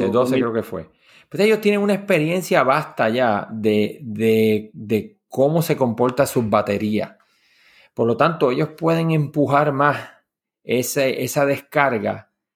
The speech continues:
Speaker 2: y lo hacen porque ya tienen esa experiencia, entonces saben cómo se va, ya saben que la batería va a durar. O sea, hay Teslas S por ahí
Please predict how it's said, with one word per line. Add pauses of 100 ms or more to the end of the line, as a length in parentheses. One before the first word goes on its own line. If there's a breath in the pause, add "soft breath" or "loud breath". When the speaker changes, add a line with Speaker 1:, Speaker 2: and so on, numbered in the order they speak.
(160)
Speaker 2:
y
lo
hacen (300)
porque
ya
tienen
esa
experiencia,
entonces
saben
cómo
se
va,
ya
saben
que
la
batería
va
a
durar.
O (160)
sea,
hay
Teslas
S
por
ahí